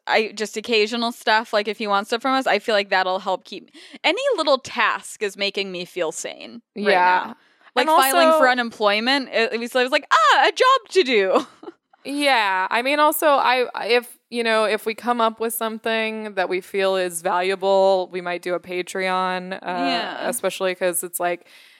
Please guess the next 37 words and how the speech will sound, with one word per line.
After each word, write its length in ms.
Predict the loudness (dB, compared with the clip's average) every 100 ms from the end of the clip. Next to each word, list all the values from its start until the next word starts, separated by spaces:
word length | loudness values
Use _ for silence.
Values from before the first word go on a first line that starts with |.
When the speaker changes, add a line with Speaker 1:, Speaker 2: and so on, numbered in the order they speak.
| _ -6
Speaker 2:
you 80 |
know, 140 | -2 2
obviously 460 | 2 2 0 -2
everyone 480 | -2 -2 0 0 0
is 180 | 0 -2
hurting 420 | -2 -2 -4 -6
for 160 | -6 -4
money 280 | -2 -2 -2
right 220 | -2 -2
now, 300 | -2 -2 -2
but 180 | -2 -4
if 160 | -4
you 120 | -4
have, 360 | 0 0 -2 -8
you 100 | -10
know, 280 | -10 -10 -14 -6
two 160 | -4
bucks 400 | 0 0 0 -4
or 60 | -4
whatever, 360 | -2 -2 -2 -4
and 120 | -4
we 100 | -6
can 140 | -8
come 160 | -4 -4
up 120 | -2
with 120 | -4
something 460 | -4 -8 -6 -6 -6
that 120 | -8
feels 480 | -4 -4 -4 -10 -18 _ -8
worth 280 | -6 -2
it, 260 | 0 0 -2 _ -14
you 100 | -10
know, 140 | -10
we 100 | -8
might 220 | -8 -10
do 160 | -8 0
that. 480 | 4 4 4 2